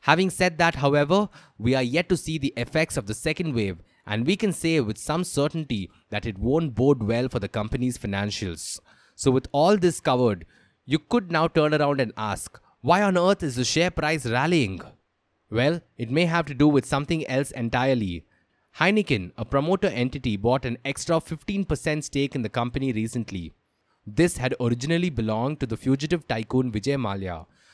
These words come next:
but after the Debt Recovery Tribunal recovered his assets in a bid to compensate lenders, including S B I, the stake was sold off to Heineken,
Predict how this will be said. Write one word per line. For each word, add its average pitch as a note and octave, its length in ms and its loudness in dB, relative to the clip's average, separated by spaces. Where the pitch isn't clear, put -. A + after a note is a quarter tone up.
but B2 160 -2
after E3 260 0
the F3 140 0
Debt C#3+ 320 -2
Recovery C3+ 480 -2
Tribunal B2 520 -2
recovered C#3+ 580 -2
his C#3 240 -4
assets C3 420 -6
in G#2+ 140 -6
a G2 200 -4
bid C#3 160 0
to B2+ 60 0
compensate B2 680 -4
lenders, A2 440 2
including C#3+ 640 2
S A#2 180 -4
B A2 220 0
I, A2+ 220 0
the A#2 100 0
stake - 480 4
was G#2+ 160 0
sold C#3+ 300 2
off B2+ 220 0
to G#2 80 -2
Heineken, G#2+ 580 -4